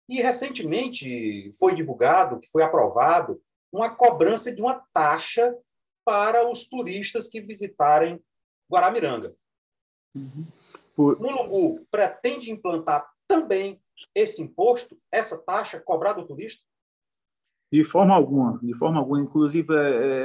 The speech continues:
Speaker 2: é até uma das, a, das, das virtudes hoje do Contur, é de não deixar ser cobrado taxa alguma ao turista, certo? Então, aqui jamais vai ter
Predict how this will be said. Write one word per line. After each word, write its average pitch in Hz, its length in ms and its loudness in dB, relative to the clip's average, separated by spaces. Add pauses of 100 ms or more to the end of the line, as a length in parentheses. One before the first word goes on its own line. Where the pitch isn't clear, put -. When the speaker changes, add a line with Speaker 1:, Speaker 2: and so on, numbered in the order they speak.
(160)
Speaker 2:
é 135 40 -4
até 123 240 -8
uma 156 160 -6
das, 131 320 -6 (400)
a, 113 260 -10
das, - 720 -8
das 117 280 -2
virtudes 139 460 -2
hoje 123 200 0
do 123 80 -10
Contur, 139 560 -2 (320)
é 135 460 -2
de 139 140 -6
não 196 600 -2 (460)
deixar 190 600 0 (180)
ser 180 240 -4
cobrado 170 420 -4
taxa 175 260 -6
alguma 185 380 -6
ao 202 80 -8
turista, 151 480 -10 (280)
certo? 117 280 -4
Então, 143 180 0
aqui 151 240 2
jamais 190 540 6
vai 202 200 2
ter 170 340 -4